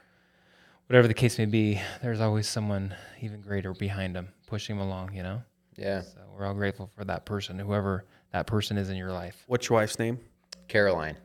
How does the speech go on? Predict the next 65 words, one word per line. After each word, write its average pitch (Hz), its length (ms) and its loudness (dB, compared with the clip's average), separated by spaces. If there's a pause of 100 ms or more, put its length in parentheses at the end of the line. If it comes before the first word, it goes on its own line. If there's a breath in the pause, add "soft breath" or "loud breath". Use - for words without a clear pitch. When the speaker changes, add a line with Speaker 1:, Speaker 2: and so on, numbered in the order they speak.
(220)
Speaker 3:
Shout 107 300 -2
out 104 200 0
to - 80 -14
Caroline. 87 340 -4
Speaker 2:
Yeah, 80 60 0
Speaker 1:
That's 107 160 0
Speaker 2:
Sweet 135 160 6
Speaker 1:
right. 202 100 4
Speaker 2:
Caroline. 104 500 8
Every 123 220 4
time 135 200 4
we 127 80 2
go 120 80 6
Speaker 3:
Yeah. 117 60 8
Speaker 2:
to 120 60 4
the 110 100 4
football 101 380 2
games 98 320 2
or 110 80 2
Speaker 3:
Sweet 101 60 0
Speaker 2:
basketball 92 400 4
games 92 260 0
Speaker 3:
Caroline. 95 80 -2
Speaker 2:
and 92 40 -4
they 92 100 -6
play 95 140 -2
Sweet 95 300 -6
Caroline, 92 420 -2
she 85 180 -10
hates 92 320 -6
it. 82 100 0 (120)
But 180 140 12
we're, 127 240 6 (120)
Speaker 1:
<laughs> - 180 2
Speaker 2:
my 190 120 0
kids 190 220 2
love 87 260 0
it. - 140 -4
Yeah, 92 300 2
she's 92 280 0
ama-, 92 320 -2
she 120 240 -2
is 113 200 2
the 95 100 -2
sweetest 87 460 -2
person. 90 400 -4
She - 160 -12
gives 90 160 -4
the 90 80 -8
best 85 260 -2
hugs. 80 340 -2
So - 200 -6
if 85 140 -10
you 101 80 0
ever 107 140 2
meet 120 220 2
her, 90 160 2
she's - 220 -10
gonna 92 200 -4
give 98 140 -4
you - 60 6
this 180 260 2
Speaker 1:
<laughs> - 140 0
Speaker 2:
huge 110 260 2
hug. 90 300 0